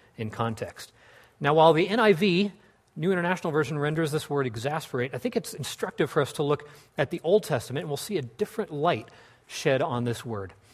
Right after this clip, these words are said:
In the Old Testament, this very same verse is read, "And ye fathers, provoke not your children to wrath, but bring them up in the nurture and admonition of the Lord."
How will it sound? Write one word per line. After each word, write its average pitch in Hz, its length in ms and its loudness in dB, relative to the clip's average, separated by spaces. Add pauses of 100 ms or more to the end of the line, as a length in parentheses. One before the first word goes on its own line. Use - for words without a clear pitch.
(520)
In 135 60 -6
the 147 80 4
Old 240 140 6
Testament, 165 380 -2
this 151 100 -2
very 190 200 2
same 190 240 0
verse 139 240 0
is 131 160 -4
read, 117 320 0 (580)
"And 143 180 0
ye 175 160 0
fathers, 170 460 2
provoke 180 640 2
not 196 340 0
your 170 140 -2
children 170 600 -4
to 160 220 -4
wrath, 117 540 -2 (800)
but 120 160 0
bring 170 260 2
them 185 140 4
up 160 200 2 (240)
in 135 100 -4
the 113 80 -2
nurture 147 460 -2
and 131 140 -4
admonition 110 720 -4 (380)
of 101 220 -6
the 104 100 -4
Lord." 98 400 -8